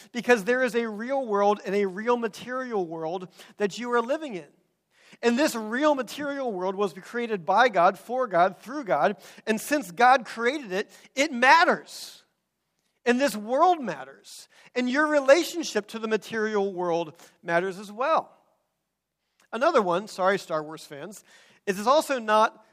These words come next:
it's also, it's, it's also not, um,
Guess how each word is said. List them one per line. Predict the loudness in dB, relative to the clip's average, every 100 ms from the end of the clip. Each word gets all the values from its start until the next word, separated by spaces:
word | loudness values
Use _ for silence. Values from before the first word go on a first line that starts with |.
| _
it's | -4 4
also, | 4 4 0 -2 -4 -12
it's, | -14 -8
it's | -10 -6
also | -2 0 0 -4
not, | -2 2 2 2 -4 _ _ _
um, | 2 4 2 -6